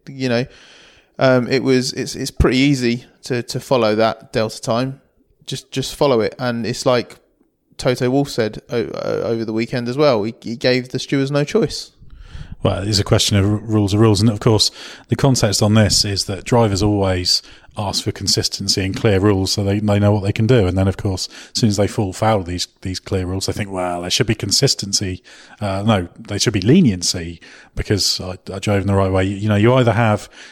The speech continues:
Speaker 2: a situation where you allow, allow the stewards to make a judgment call on it and say, "Yeah, you slowed down enough, that's fine," which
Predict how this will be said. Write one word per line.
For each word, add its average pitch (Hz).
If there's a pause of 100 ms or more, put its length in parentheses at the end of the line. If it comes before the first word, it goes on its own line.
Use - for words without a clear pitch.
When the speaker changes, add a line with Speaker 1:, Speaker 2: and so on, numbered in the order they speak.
(120)
Speaker 2:
a 117
situation 104
where 104
you 101
allow, 110
allow 107
the 98
stewards 98
to 95
make 98 (320)
a 104
judgment 95
call 90
on 92
it 87
and 95
say, 95
"Yeah, 98 (320)
you 107
slowed 101
down 98
enough, 92
that's 92
fine," 95
which 98